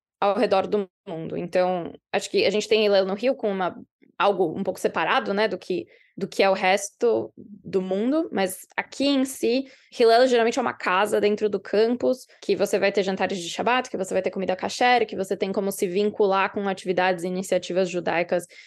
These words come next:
durante o seu tempo na universidade. E, e aí picharam, né, Free Palestine n-, nesse,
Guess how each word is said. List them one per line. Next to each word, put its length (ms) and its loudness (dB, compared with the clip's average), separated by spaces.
durante 320 2
o 60 2
seu 160 2
tempo 320 0
na 100 0
universidade. 800 -4
E, 200 -12
e 160 2
aí 300 6
picharam, 560 2
né, 160 0
Free 220 0
Palestine 680 0
n-, 260 -6
nesse, 500 -2